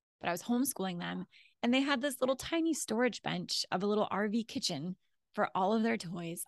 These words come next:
all of the homeschool supplies. The cabinet for their clothes was, like, teeny tiny, like, one foot by two foot.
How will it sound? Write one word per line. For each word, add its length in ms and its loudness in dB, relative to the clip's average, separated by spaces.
all 180 2
of 80 0
the 60 2
homeschool 420 -4
supplies. 540 -4
The 80 0
cabinet 480 2
for 120 0
their 140 2
clothes 420 0
was, 180 -4
like, 180 -4
teeny 360 2
tiny, 580 0
like, 300 -4
one 300 0
foot 280 -2
by 140 2
two 260 0
foot. 360 -4